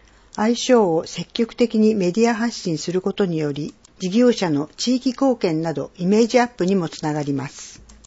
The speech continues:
対象施設、名称、三好市勤労文化会館、文化センターサンアート、所在地、三好町王子山一の一、施設概要、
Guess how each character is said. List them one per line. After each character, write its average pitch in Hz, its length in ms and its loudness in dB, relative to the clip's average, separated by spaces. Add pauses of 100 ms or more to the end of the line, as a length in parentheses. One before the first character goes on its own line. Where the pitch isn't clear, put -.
対 247 260 2
象 254 240 4
施 - 120 -6
設、 - 480 -2 (260)
名 214 220 2
称、 208 480 0 (300)
三 208 80 2
好 247 120 6 (140)
市 - 220 -4
勤 240 320 2
労 240 180 2
文 226 220 0
化 226 160 -4
会 202 240 -2
館、 139 320 -8 (640)
文 233 220 2
化 240 160 -2
セ 240 180 0
ン 214 80 0
タ 180 200 -6
ー - 100 -10
サ 208 180 -2
ン 220 140 0
ア 185 160 0
ー - 40 -14
ト、 - 240 -12 (480)
所 190 220 -6
在 226 260 2
地、 - 360 -12 (440)
三 196 120 0
好 233 140 6 (200)
町 214 320 2
王 208 220 2
子 190 120 -6
山 196 460 -2
一 226 280 -4
の 196 180 -2
一、 - 400 -10 (560)
施 - 120 -8
設 254 280 4
概 175 340 0
要、 160 300 -2